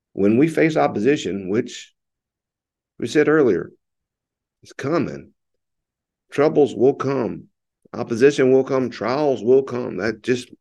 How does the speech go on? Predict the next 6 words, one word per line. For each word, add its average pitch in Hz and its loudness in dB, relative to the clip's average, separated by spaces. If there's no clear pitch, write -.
mark 131 -2
it 95 -4
down. 120 -4
It's - -20
gonna 127 0
happen. 117 -4